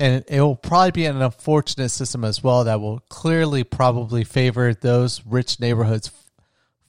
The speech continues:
first and then kind of trickle down to the poorer neighborhoods. I wish that wasn't the reality, but it just, it definitely is gonna happen that way. But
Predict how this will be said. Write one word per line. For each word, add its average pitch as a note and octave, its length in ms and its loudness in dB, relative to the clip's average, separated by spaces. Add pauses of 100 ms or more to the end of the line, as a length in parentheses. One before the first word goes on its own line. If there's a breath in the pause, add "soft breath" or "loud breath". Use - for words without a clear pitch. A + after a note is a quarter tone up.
first D#3+ 580 4
and B2+ 180 -4
then B2+ 220 -2
kind C3 180 0
of A2+ 100 2
trickle C3 260 -2
down A2+ 300 2
to - 120 -10
the G#2+ 80 -2
poorer B2 320 2
neighborhoods. A2+ 720 2 (720 soft breath)
I C3+ 100 2
wish C#3 520 4
that B2+ 160 6
wasn't B2+ 300 4
the B2 60 2
reality, B2 520 2
but A2+ 160 -4
it A2+ 100 -6
just, - 320 -6 (180)
it B2+ 120 -10
definitely B2 380 0
is G#2+ 120 -6
gonna A2 220 -4
happen A2 380 -6
that - 180 -10
way. A#2 260 -8
But - 220 -6